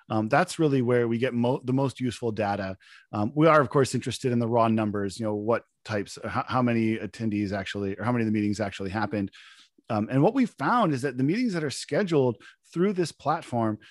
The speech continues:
tend to be really likely for people to follow through and connect with them. And I think it's because they've kind of gone out and, and said, you know, "This is specifically what I'm trying to do." You know, it's a lot easier to get meetings to happen when both parties are really invested.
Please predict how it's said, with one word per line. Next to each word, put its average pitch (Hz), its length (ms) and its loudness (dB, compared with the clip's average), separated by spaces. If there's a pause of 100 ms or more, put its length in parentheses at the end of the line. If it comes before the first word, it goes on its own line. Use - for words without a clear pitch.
(200)
tend 226 380 0
to 254 140 -2
be 143 560 0 (240)
really 175 480 2
likely 139 420 0
for 131 140 -4
people 135 200 -2
to 139 80 0
follow 135 280 0
through 147 320 0
and 107 160 -4
connect 165 280 -2
with 147 140 -4
them. 101 380 -2
And 147 120 4
I 147 40 4
think 214 260 -2
it's - 140 -6
because 151 500 2 (200)
they've 143 120 -2
kind 220 180 -6
of 160 140 -4
gone 165 220 2
out 165 240 4
and, 135 200 0
and 131 220 -2 (100)
said, 135 240 -2
you 123 120 2
know, 113 60 2
"This 151 260 2
is 147 100 0
specifically 156 580 -2
what 131 140 4
I'm 120 140 0
trying 127 240 -2
to 113 80 -2
do." 110 380 0 (380)
You 127 80 -4
know, 127 40 -2
it's 117 100 -8
a 147 40 -2
lot 196 320 0
easier 147 520 2
to 127 240 -2
get 135 240 0
meetings 127 320 -2
to 120 80 -12
happen 120 380 -2
when 120 160 0
both 135 300 2
parties 139 380 2
are 117 60 -2
really 123 260 -2
invested. 107 640 -2